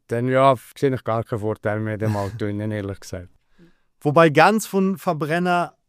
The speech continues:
Speaker 2: ähm, also du bist ja jetzt nicht, auch nicht komplett Anti-Verbrenner oder so.
Speaker 1: Nein,
Speaker 2: Du
Speaker 1: nein,
Speaker 2: sagst ja auch
Speaker 1: überhaupt
Speaker 2: so, so einen schönen Oldtimer oder so, das hat ja alles noch seine Berechtigung.
Speaker 1: Ja, sicher, ein schöner Oldtimer, ein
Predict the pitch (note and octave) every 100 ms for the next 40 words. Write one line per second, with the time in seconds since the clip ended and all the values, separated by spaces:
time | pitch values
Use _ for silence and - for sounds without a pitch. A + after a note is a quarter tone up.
0 | - C#3+ D3 C#3+ C#3 C#3+ D#3+ E3+ D3+ -
1 | D3+ D3+ D3+ - D3 C#3 C#3+ - C3+ E3+
2 | E3 C#3+ B2+ G#2+ E3 G#3+ G3+ G3 B2+ C3+
3 | C3 A2+ F2+ D#3+ A2+ C#3+ D#3+ D3 B2 _
4 | _ - C#3+ - C#3+ - D#3 - F3+ A#3
5 | F3+ F#3 G3 G#3 G3 F#3+ E3 F3+ E3+ E3+
6 | D#3 C#3+ E3+ E3 C#3 D3+ C#3 B2+ A#2+ C#3+
7 | - A#2+ A#2+ D#3 D#3 B2 D3 D3+ A#2+ D3
8 | E3 C#3+ D#3+ - D3+ D3+ D3+ D3+ D3 D3
9 | C#3+